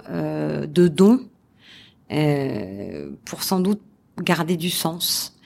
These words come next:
Et souvent les gens me demandent, « Mais comment tu fais ? Ça te prend pas trop de temps ? » C'est, c'est pas ça en fait la question. C'est si j'avais pas ça, euh, je pense que j'aurais moins d'énergie.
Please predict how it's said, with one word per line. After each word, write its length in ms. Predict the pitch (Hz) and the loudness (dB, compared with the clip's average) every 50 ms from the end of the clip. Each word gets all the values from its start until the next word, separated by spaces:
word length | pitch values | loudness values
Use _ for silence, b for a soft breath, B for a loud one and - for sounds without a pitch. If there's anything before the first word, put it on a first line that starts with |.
| B B B B - | B B B B -2
Et 40 | 190 | -2
souvent 280 | - - 214 214 269 | 0 2 4 6 6
les 100 | 269 254 | 6 8
gens 120 | 220 233 220 | 6 6 4
me 80 | 214 | 6
demandent, « 360 | 196 208 208 214 220 226 240 240 | 6 6 6 6 6 6 6 6
Mais 100 | 214 190 | 4 4
comment 260 | - 208 208 208 214 | 4 6 6 6 6
tu 180 | 208 - 208 202 | 4 2 0 -2
fais ? 380 | - - - 214 214 214 208 | 0 2 4 6 6 6 6
Ça 120 | 208 - 196 | 4 2 0
te 60 | 190 | -2
prend 160 | - - 208 | -2 -6 -2
pas 100 | 202 202 | -2 0
trop 200 | 196 - - - | -2 -2 -8 -8
de 60 | 190 - _ | -8 -4 _
temps ? » 280 | 220 226 254 269 - B B B B B B B B B _ _ - | 4 4 4 4 0 B B B B B B B B B _ _ -12
C'est, 160 | - - - | -10 -8 -6
c'est 140 | 170 - 208 | -2 -2 0
pas 160 | 202 196 202 | 0 2 2
ça 180 | - - 254 233 | 4 4 4 4
en 120 | 202 175 | 4 2
fait 220 | - 175 156 - | 0 -4 -4 -4
la 80 | - - | -6 -8
question. 380 | - 165 160 151 - - 170 165 | -6 -6 -8 -8 -6 -6 -4 -4
C'est 280 | - - 151 - - b b b b b b - | -4 -4 -4 -6 -8 b b b b b b -10
si 180 | - - 190 | -8 -4 0
j'avais 260 | 180 202 185 180 185 | 2 2 4 4 2
pas 220 | 180 185 - 233 226 | 0 0 0 0 0
ça, 440 | - - - 202 214 247 302 - - b b b b b b b b _ - | 2 2 4 4 4 4 2 -4 -14 b b b b b b b b _ -6
euh, 720 | 156 160 156 151 151 147 147 151 151 151 147 143 113 104 98 104 | -4 -2 0 0 0 0 0 -2 -4 -4 -4 -6 -8 -8 -8 -6
je 100 | 151 170 | -6 -2
pense 220 | - 214 233 - | 0 0 0 2
que 100 | - 220 | 2 0
j'aurais 240 | 180 180 185 175 190 | 2 2 2 4 4
moins 220 | 185 196 208 214 | 6 6 8 8
d'énergie. 640 | 214 196 196 185 180 180 180 175 - - - - _ | 8 6 6 4 2 2 0 -2 -4 -4 -12 -16 _